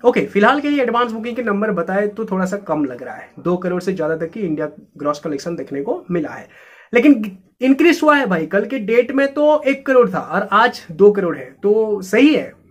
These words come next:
Okay, double हुआ है। तो आज की date के लिए थोड़ा ज्यादा भी हो जाएगा, चार पांच करोड़ तक advance booking चला भी जाएगा। अगर ऐसा होता है तो अच्छा खासा डे one collection का नंबर हमें देखने को मिल सकती है। देखते हैं क्या हो रहा है आगे, कल ही तो है।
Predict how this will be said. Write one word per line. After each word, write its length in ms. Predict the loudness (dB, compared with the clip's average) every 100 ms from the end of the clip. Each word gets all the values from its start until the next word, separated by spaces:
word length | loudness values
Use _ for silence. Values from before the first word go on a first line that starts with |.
| _ -8
Okay, 280 | -2 -2 0 2
double 180 | 2
हुआ 300 | 2 2 2
है। 160 | 0 -6
तो 400 | 0 4 4 0 -14 -8 0
आज 200 | 0 0
की 120 | -4
date 260 | -2 -4 -2
के 100 | -4
लिए 100 | -2
थोड़ा 180 | -4
ज्यादा 260 | -4 -4 -4
भी 100 | -4
हो 120 | -4
जाएगा, 260 | -2 -2 -2
चार 220 | -4 -4
पांच 200 | -4 -4
करोड़ 240 | -2 -2
तक 140 | -2 -4
advance 300 | -2 -2 -4
booking 260 | -4 -6 -4
चला 180 | -2
भी 120 | -2 -2
जाएगा। 360 | 0 0 -2 -8 -20 -2
अगर 160 | 2
ऐसा 280 | 2 2 2
होता 340 | 2 4 4 2
है 200 | 0 -2
तो 100 | -2
अच्छा 280 | -2 -4
खासा 260 | -4 -2 -2
डे 140 | 0
one 180 | 0 0
collection 360 | -2 -4 -4 -4
का 100 | -2
नंबर 280 | -4 -4 -4
हमें 180 | -4 -6
देखने 240 | -6 -8
को 120 | -6
मिल 140 | -6 -8
सकती 380 | -10 -16 -20
है। 80 | -20 _ _
देखते 220 | -6 -4
हैं 100 | -8
क्या 120 | -4 -2
हो 160 | -2
रहा 100 | -2
है 60 | -2
आगे, 200 | -4 -6
कल 200 | -4 -2
ही 120 | -2
तो 160 | -4 -6
है। 360 | -6 -10 _